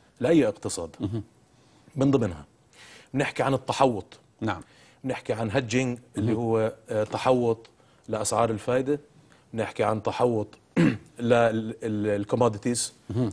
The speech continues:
Speaker 1: البترول وغيره.
Speaker 2: السلع والمشتقات.
Speaker 1: وال-، وال-، والنفط.
Speaker 2: مهم.
Speaker 1: بنحكي عن تحوط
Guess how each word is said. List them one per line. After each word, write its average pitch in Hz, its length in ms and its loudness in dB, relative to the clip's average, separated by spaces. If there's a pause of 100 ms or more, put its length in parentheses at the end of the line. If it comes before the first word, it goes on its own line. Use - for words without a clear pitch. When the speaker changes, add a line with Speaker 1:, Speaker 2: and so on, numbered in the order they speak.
Speaker 1:
البترول 123 540 4
وغيره. 110 240 6
Speaker 2:
السلع 120 100 8
والمشتقات. 101 560 0 (160)
Speaker 1:
وال-، 117 460 0
وال-، 117 600 -2
والنفط. 113 600 -2
Speaker 2:
مهم. 107 220 -2 (260)
Speaker 1:
بنحكي 120 360 0
عن 117 420 -2
تحوط 120 580 -2